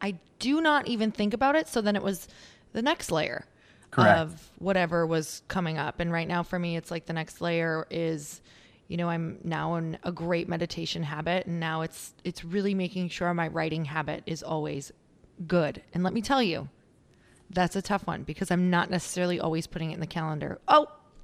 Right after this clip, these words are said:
Speaker 1: <laughs>
Speaker 2: Yeah. Now, now let me ask you this.
Speaker 1: Yes.
Speaker 2: Did you at any point during this journey to creating all these habits say,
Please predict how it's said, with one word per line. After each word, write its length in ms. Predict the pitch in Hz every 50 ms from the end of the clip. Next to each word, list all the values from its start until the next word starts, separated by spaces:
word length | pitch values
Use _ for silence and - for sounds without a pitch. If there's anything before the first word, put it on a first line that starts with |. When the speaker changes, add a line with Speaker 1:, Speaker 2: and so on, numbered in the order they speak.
| - -
Speaker 1:
<laughs> 100 | 247 247 - - - - - - - - 381 -
Speaker 2:
Yeah. 140 | 147 156 - - -
Now, 140 | 175 165
now 140 | 175 170 170
let 120 | 165 175 175
me 80 | 170
ask 220 | 165 165 160 - -
you 80 | 147
this. 400 | 139 147 113 104 - - - 185 -
Speaker 1:
Yes. 380 | - 214 196 175 - - - -
Speaker 2:
Did 240 | 160 151 135 131
you 260 | 143 165 180 196 214 -
at 160 | 139 131 - -
any 240 | 156 160 175 180
point 340 | 165 - - 147 143 131 131
during 360 | 127 131 123 127 127 131 127
this 200 | 120 120 123 -
journey 400 | - 135 127 120 113 110 110 110
to 140 | 110 - -
creating 420 | 123 - - 127 120 120 120 117 113
all 140 | 107 113
these 180 | 113 123 120 -
habits 400 | - 117 107 104 107 104 - -
say, 380 | - 113 107 104 107 107 107